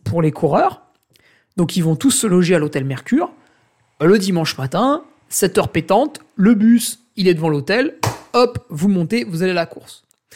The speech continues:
Alors, le problème, c'est pour ramener les coureurs. Là, on va leur demander de faire un effort. C'est-à-dire que les bus de retour, ce sera quinze heures, dix-sept heures, dix-neuf heures. Et ce sera pas, «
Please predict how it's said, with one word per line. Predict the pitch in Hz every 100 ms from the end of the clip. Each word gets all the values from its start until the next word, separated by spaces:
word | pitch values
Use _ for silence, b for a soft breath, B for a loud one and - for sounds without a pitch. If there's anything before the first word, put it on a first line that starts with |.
| B B _
Alors, | -
le | 139
problème, | 135 214 349
c'est | - -
pour | 165 151
ramener | 196 220
les | 220
coureurs. | 208 202 165 131 -
Là, | 165
on | 170
va | 147
leur | 135 135
demander | 143 151 151 170 147
de | 131
faire | - 165 160 -
un | 151 120 127
effort. | 143 - 156 370 415 - b b b b b b -
C'est-à-dire | - 180 139 135 247 -
que | - 202 -
les | 143
bus | 143 185 226 - 160
de | 147
retour, | 135 123 185 269 -
ce | - -
sera | 143 143 131 214 302 _ _ _ _ _ _ _ _ _ _ -
quinze | 175 147 226
heures, | 185 277 392 - _ _ _ _ _ - _ -
dix-sept | 143 175 - 147 151
heures, | 185 302 - _ _ _ _ _
dix-neuf | 170 147 196 180 143
heures. | 135 - _ _ _ _ _ _ _ _ _ -
Et |
ce | 147 175
sera | - 123
pas, « | 160 208 226 B